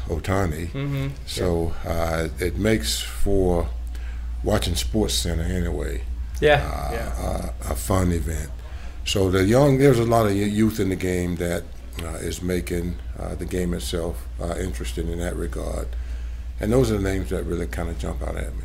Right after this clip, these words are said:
Speaker 2: Mm-hmm.
Speaker 3: For sure, and I think that we, we've talked about on this show a few times that, uh, there's a lot of young superstar talent, and it feels like a lot of them all kinda came around at the same time.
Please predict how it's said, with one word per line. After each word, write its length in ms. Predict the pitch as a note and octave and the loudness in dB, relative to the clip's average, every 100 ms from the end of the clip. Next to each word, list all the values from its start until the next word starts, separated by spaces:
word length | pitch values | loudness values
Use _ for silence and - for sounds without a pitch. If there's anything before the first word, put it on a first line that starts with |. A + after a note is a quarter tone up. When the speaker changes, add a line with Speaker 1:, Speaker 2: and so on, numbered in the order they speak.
| - | -6
Speaker 2:
Mm-hmm. 200 | C3 C3 - - - - - - | -6 -6 -6 -6 -6 -6 -6 0
Speaker 3:
For 120 | D#3+ | 4
sure, 240 | - D#3+ | 8 8
and 80 | C#3+ | 8
I 60 | C#3+ | 6
think 280 | F3+ F3 | 4 4
that 120 | E3+ D#3 | 2 2
we, 120 | D#3+ | 2
we've 280 | D3 E3 C#3 | 4 2 8
talked 200 | D3+ C#3 | 6 8
about 160 | C3+ | 4
on 120 | C3+ C#3+ | 6 4
this 120 | C#3+ | 4
show 160 | C#3+ | 6
a 60 | C3 | 4
few 180 | D#3 D3+ | 2 2
times 400 | E3 C#3 C3 - - - - C3 | 4 4 2 -4 -8 -10 -2 6
that, 200 | C#3 C#3 | 6 8
uh, 460 | C3 B2 A2+ G#2+ - - - - - - - | 8 6 6 2 -2 -10 -12 -12 -12 -12 -4
there's 160 | - D3 | 4 6
a 60 | C#3 | 6
lot 300 | C#3 D3+ D3 | 8 8 6
of 100 | C3 | 2
young 360 | B2+ C#3+ C#3 | 2 4 4
superstar 560 | C3+ D3 C#3 - D#3+ D3+ | 2 -2 -2 2 2 2
talent, 380 | E3 E3+ E3+ - - - - - | 2 2 0 -2 -8 -8 -6 -2
and 240 | C#3+ C#3 C3 | 0 0 0
it 140 | B2+ | -2
feels 280 | - D#3 C#3+ | 4 4 4
like 100 | C#3 | 2
a 40 | |
lot 240 | C3 C3+ C#3 | 4 6 4
of 80 | C3 | 2
them 180 | C#3 | 2
all 220 | C3+ C3+ C3+ | 4 4 4
kinda 200 | C#3+ B2+ | 0 0
came 200 | D3+ C#3+ | 0 0
around 260 | C#3 C#3+ | 2 2
at 80 | C3+ | 0
the 60 | C3 | -2
same 300 | - D#3 C#3 | -2 0 4
time. 480 | F3+ F#3 F3 D3 | 4 6 4 2